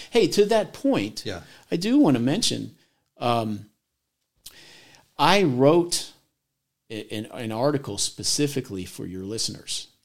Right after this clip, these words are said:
Speaker 2: Oh,
Speaker 1: Uh,
Speaker 2: please tell us about it and how we can interact with you and buy a copy of your book and check out your,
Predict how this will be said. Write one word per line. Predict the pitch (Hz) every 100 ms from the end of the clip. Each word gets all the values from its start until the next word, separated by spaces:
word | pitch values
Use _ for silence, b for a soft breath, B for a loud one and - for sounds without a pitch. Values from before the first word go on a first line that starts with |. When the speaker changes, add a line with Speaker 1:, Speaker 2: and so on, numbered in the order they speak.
| -
Speaker 2:
Oh, | 156 240 110
Speaker 1:
Uh, | 107 92 -
Speaker 2:
please | 131 165 -
tell | - 151
us |
about | 147 92 113
it |
and | 135 101
how | 104 113
we |
can | 110 113
interact | 110 104 117 -
with | 117
you | 117 135 113
and | 92 95 _ _ _ B B B B
buy | 107
a |
copy | 107 113 113 117
of | 104
your | 92
book | 117 135 156
and | 104
check | 117 -
out | 110
your, | 104 98 92